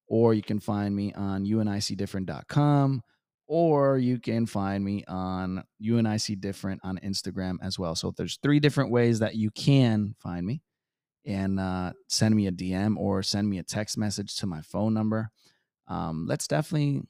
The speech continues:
let me assist you. Honestly, let me assist you. Let me hear you out. We can have a consultation. And, um,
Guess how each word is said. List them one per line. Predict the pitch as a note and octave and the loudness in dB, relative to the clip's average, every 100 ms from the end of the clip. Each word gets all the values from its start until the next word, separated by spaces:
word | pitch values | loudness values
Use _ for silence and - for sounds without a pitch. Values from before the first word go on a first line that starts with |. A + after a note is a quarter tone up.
| _ _ _ _ _ _ _ - | _ _ _ _ _ _ _ 0
let | C3+ D3 | 4 6
me | C#3 | 6
assist | B2+ A#2 D3+ D3 G#2 | 4 4 2 0 -4
you. | D#2+ D#2 | -6 -6
Honestly, | G#2+ B2+ A#2+ - F2+ | -2 0 0 -4 -6
let | G2 - | -6 -2
me | A2+ | -2
assist | G#2+ A#2 - | -2 -4 -4
you. | A2+ A2 | -2 -2
Let | G#2 | -2
me | G2+ | -2
hear | G#2 G#2 | -2 -2
you | G2+ | -2
out. | G#2 G#2 - _ _ _ _ | 0 -2 -4 _ _ _ _
We | G#2 | -6
can | G#2+ | -2
have | B2 G2+ | 0 0
a | |
consultation. | F#2+ G#2 F#2+ - - G2 F2+ F#2 G#2+ - _ _ _ _ _ | -2 -4 -2 -6 -6 -8 -6 -8 -8 -10 _ _ _ _ _
And, | G2 G2 F#2+ | -2 -2 -2
um, | G2+ F#2+ F#2+ F#2+ | -2 -2 -4 -6